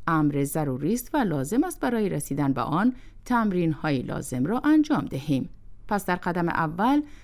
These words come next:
نه گفتن به خود را تمرین کنید. برای اینکه بتوانید به موفقیت‌های بزرگ و دستاوردهای پایدار برسید،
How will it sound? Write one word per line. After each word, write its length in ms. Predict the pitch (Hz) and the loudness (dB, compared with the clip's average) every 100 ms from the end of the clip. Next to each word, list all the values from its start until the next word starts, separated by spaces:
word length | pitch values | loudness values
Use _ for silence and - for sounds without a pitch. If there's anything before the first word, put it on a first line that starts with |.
| - | -4
نه 340 | 196 214 214 202 | 0 2 2 0
گفتن 580 | 220 226 208 285 349 330 | 0 0 0 0 2 0
به 100 | 285 | 0
خود 280 | - 160 | -2 -2
را 180 | 165 233 | 0 -2
تمرین 460 | - 330 320 294 254 | -2 2 2 2 0
کنید. 380 | - 160 156 - - - - - - - | -2 -2 -2 -4 -12 -20 -18 -18 -10 0
برای 240 | 208 208 | 4 4
اینکه 300 | - 202 208 | 2 0 2
بتوانید 680 | 202 254 262 196 180 165 - - - - | 0 0 0 0 2 2 0 -10 -20 0
به 160 | 226 220 | 4 6
موفقیت‌های 1120 | 226 226 226 220 226 240 226 - 320 294 320 | 4 2 0 -2 -2 -2 -4 -4 -2 0 0
بزرگ 380 | 262 240 311 311 294 | 2 0 0 -2 0
و 180 | 294 294 | 2 2
دستاوردهای 720 | 254 226 220 190 170 180 156 | 0 -2 0 0 0 0 0
پایدار 460 | 147 156 147 147 143 | 0 -2 -2 -2 -2
برسید، 600 | 139 139 131 208 233 | -2 -4 -2 0 0